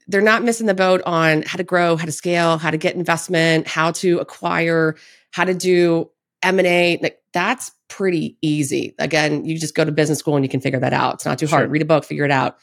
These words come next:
Speaker 1: Where they're missing the boat is the personal aspect of leading great organizations. So it's everything from how they understand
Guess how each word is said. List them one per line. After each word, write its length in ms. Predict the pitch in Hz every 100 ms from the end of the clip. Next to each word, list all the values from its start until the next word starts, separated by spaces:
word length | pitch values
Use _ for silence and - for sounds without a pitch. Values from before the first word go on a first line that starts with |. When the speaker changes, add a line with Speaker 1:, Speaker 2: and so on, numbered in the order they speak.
| _ - _
Speaker 1:
Where 80 | -
they're 140 | 185 185
missing 320 | 208 233 285
the 100 | 247
boat 340 | 170 175 175
is 540 | 160 156 147 143 139 - _ _
the 80 | -
personal 580 | 131 - 175 170 170 151
aspect 500 | 151 143 - 143 135 -
of 420 | 147 139 131 131 -
leading 360 | 151 147 147
great 180 | 139 139
organizations. 880 | 143 135 135 135 131 - 135 123 -
So 280 | 160 131 -
it's 160 | 160 -
everything 400 | 185 196 190 175
from 480 | - 160 156 151 151 _ _ _
how 220 | - 180
they 160 | 175 165
understand 840 | 170 170 165 - 160 156 151 151